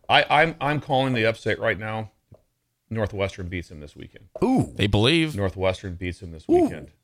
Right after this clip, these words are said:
Speaker 2: Where's
Speaker 1: Could
Speaker 2: that
Speaker 1: happen.
Speaker 2: game at? Oh, it's in Chicago.
Speaker 1: It's in Wrigley.
Speaker 3: And,
Speaker 2: Yeah, it's at
Speaker 3: and
Speaker 2: Wrigley.
Speaker 3: it, it has the lowest over-under, I think, in the history, uh, in years, twenty-nine and a half.
Speaker 2: I, I don't
Speaker 3: Twenty-nine and a half points is the over-under.
Speaker 2: Is Iowa favored?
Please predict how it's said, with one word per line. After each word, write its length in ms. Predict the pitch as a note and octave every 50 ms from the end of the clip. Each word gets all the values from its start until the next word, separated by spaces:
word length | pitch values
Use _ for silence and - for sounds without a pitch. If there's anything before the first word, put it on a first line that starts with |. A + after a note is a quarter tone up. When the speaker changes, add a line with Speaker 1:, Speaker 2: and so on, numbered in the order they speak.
| _ _
Speaker 2:
Where's 200 | - C3 E3 E3+
Speaker 1:
Could 60 | - G2+
Speaker 2:
that 40 | D#3
Speaker 1:
happen. 140 | B2+ B2 - C3
Speaker 2:
game 160 | A2 G#2+ G2 F2+
at? 140 | D#2+ D2 - -
Oh, 100 | D3+ C#3+
it's 100 | B2 -
in 60 | C#3+ A#2+
Chicago. 360 | - A#2 - G2 G#2 G2 F2
Speaker 1:
It's 120 | - - C3+
in 120 | B2 A2
Wrigley. 360 | G2+ A2+ C#3+ B2+ G#2 - - -
Speaker 3:
And, 80 | A2 G#2+
Speaker 2:
Yeah, 40 | G#2+
it's 120 | G#2+ - G2+
at 60 | G#2+
Speaker 3:
and 80 | G#2 G2+
Speaker 2:
Wrigley. 120 | G2 A2 A2+
Speaker 3:
it, 80 | A2
it 80 | A#2 B2
has 180 | C3 C3 A#2+
the 180 | A2+ A#2+ A2+ A2
lowest 440 | G#2 A2+ A#2+ C3 C#3 C3 A#2+ - - -
over-under, 420 | B2 B2+ B2 A#2+ A2+ A#2+ A#2+ A2
I 40 | G#2+
think, 180 | A2+ A#2 - - -
in 160 | A2+ G#2+ G2+
the 60 | G2
history, 340 | G2 A2+ B2 - - - G#2
uh, 180 | G2+ F2+ G#2+
in 180 | A#2 G#2+ G#2+ G#2+
years, 420 | G#2+ G#2 A2 A#2 B2 C3+ C3+ -
twenty-nine 480 | - - - E3+ E3 D#3 C#3 C#3 C#3+ C#3+
and 80 | C3+ B2
a 40 | A#2
half. 300 | A#2+ B2 B2 C3+ C#3+ -
Speaker 2:
I, 180 | D3+ A3+ C4 - -
I 120 | E3 B3
don't 220 | D#4 E4 D4 - -
Speaker 3:
Twenty-nine 760 | - - F#3+ A3 G#3 - A3+ A3 F#3 D3 D3 D#3 E3 E3 E3
and 220 | D#3 - C#3+ C3
a 80 | B2 A2+
half 420 | A2+ A#2 C3 C#3 C#3+ C#3+ - -
points 380 | - - C#3 C3+ B2+ A#2 - -
is 60 | G#2
the 120 | G#2 G#2 G#2+
over-under. 380 | A2 A2 G#2 G#2 F#2+ F#2 F#2
Speaker 2:
Is 100 | - E2+
Iowa 360 | E2+ - D3+ G3+ A#3+ B3+ F3+
favored? 500 | B2 - - - G#2 B2 E3 E3+ A3+ C#4